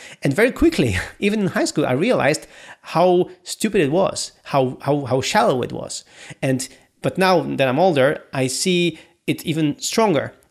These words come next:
And I'm so happy that, that because, that I, that I, that I, I have, you know, over the years, I have gathered this self-confidence that I don't need that, you know? If, and what, what you, what you said, if somebody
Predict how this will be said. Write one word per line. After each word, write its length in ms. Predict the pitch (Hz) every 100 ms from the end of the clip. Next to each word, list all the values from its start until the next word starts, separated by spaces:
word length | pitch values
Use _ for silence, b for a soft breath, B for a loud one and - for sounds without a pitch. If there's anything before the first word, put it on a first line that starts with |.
| -
And 140 | 143
I'm 260 | 147 151 -
so 280 | - - 196
happy 640 | - 180 196 131 139 - -
that, 320 | 147 143 - b b b _ _ -
that 220 | 143 123
because, 460 | 143 - 196 185 -
that 140 | 143 139
I, 180 | 143 -
that 160 | 143
I, 80 | - - 175
that 160 | 156 160
I, 200 | 156 - -
I 80 | 143
have, 460 | 127 151 - - - -
you 100 | 147
know, 220 | 127 127
over 220 | 165 143
the 80 | 143
years, 240 | 135 170 160
I 60 |
have 160 | 135 139
gathered 440 | 190 180 151 - -
this 240 | 156 127 -
self-confidence 920 | 143 135 - 160 156 123 110 156 - B B B B
that 320 | 156 160 - _ _ _ _ -
I 160 | 151 196
don't 260 | 208 175
need 280 | 170 240 151
that, 380 | 120 - - -
you 100 | 135
know? 200 | 123 165 B B
If, 220 | 170 - - B B
and 340 | 147 151 - - -
what, 420 | - 185 156 156
what 200 | - 139
you, 100 | 202
what 320 | 226 202 151 -
you 80 |
said, 340 | 208 - 113 - B -
if 120 | 156
somebody 540 | 190 190 156 123 101